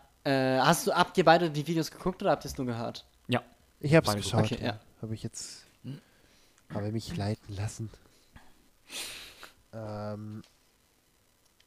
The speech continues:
Speaker 3: ich hab bei, bei Something Holy hab ich verstanden, was ihr Stil ist und ich, ähm, weil da war's dann, da war's dann sehr soulig und zwar so sechziger, ähm, sechziger Jahre,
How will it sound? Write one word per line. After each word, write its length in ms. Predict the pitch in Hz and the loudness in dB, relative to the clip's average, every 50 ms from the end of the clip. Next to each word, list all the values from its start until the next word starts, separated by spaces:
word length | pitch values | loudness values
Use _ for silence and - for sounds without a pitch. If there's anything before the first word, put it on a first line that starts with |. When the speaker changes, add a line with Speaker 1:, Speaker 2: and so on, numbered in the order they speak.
| _ _ _ _ _ _ _ _ - - _ _ _ _ _ _ _ - | _ _ _ _ _ _ _ _ -16 -16 _ _ _ _ _ _ _ -12
Speaker 3:
ich 180 | 156 - - | -10 -6 -6
hab 120 | 156 147 - | -6 -4 0
bei, 240 | 151 143 143 139 131 - _ - | 2 2 2 2 0 -2 _ -2
bei 180 | 139 135 135 | 0 0 0
Something 460 | 135 - - 156 151 143 156 143 127 123 | -2 0 0 0 0 2 0 0 2 4
Holy 300 | 131 135 147 156 170 151 | 6 6 6 4 2 2
hab 160 | 151 147 143 | 2 2 2
ich 200 | 151 139 - - | 0 -2 -2 -10
verstanden, 640 | - - 123 - - 135 120 131 139 - 143 131 123 | -8 -6 -6 -4 -2 -2 -2 -2 -4 -6 -8 -4 -4
was 220 | 120 104 - - | -4 -4 -4 -10
ihr 80 | 127 120 | -10 -10
Stil 380 | - - - 123 123 127 131 | -10 -10 -6 -2 -2 0 0
ist 260 | 131 120 - - - | -2 -4 -6 -14 -14
und 260 | - 110 117 117 - _ _ - | -12 -12 -12 -12 -14 _ _ -20
ich, 180 | - - - - _ _ - - - - | -20 -20 -20 -20 _ _ -20 -20 -18 -10
ähm, 320 | - 113 113 113 107 113 | -8 -8 -6 -6 -8 -6
weil 240 | 117 117 117 123 120 | -4 -2 -2 -2 -4
da 340 | - - 120 117 123 131 120 | -4 -2 0 0 0 0 0
war's 300 | 120 120 131 127 - - | 0 -2 -2 -4 -6 -8
dann, 320 | - 120 120 120 120 120 120 - _ _ - | -8 -8 -8 -8 -12 -18 -20 -20 _ _ -12
da 180 | - 110 113 110 | -12 -12 -10 -10
war's 320 | 113 113 117 120 - - | -10 -10 -10 -10 -12 -10
dann 260 | - 120 117 117 110 | -10 -10 -10 -10 -12
sehr 280 | 104 - 120 113 113 113 | -8 -6 -4 -4 -4 -6
soulig 680 | - - - 127 123 123 123 120 120 110 - - - _ - - - - - - _ | -8 -8 -4 -2 -2 0 0 -2 -4 -6 -8 -16 -20 _ -20 -20 -20 -20 -20 -20 _
und 160 | - 131 123 | -10 -10 -10
zwar 260 | - - 131 127 127 117 | -6 -4 -2 -2 -2 -4
so 120 | 120 123 | -6 -10
sechziger, 520 | 120 127 120 - - - 143 127 113 110 - _ _ _ _ _ _ _ _ _ _ _ _ _ _ _ - | -10 -10 -10 -10 -10 -8 -6 -6 -6 -8 -8 _ _ _ _ _ _ _ _ _ _ _ _ _ _ _ -8
ähm, 380 | 113 117 110 107 107 107 107 - _ _ | -6 -6 -6 -6 -6 -10 -12 -14 _ _
sechziger 480 | _ - - - - - - 135 123 120 | _ -18 -18 -18 -16 -10 -8 -6 -6 -6
Jahre, 380 | 117 110 92 98 107 123 123 | -6 -6 -8 -8 -6 -8 -8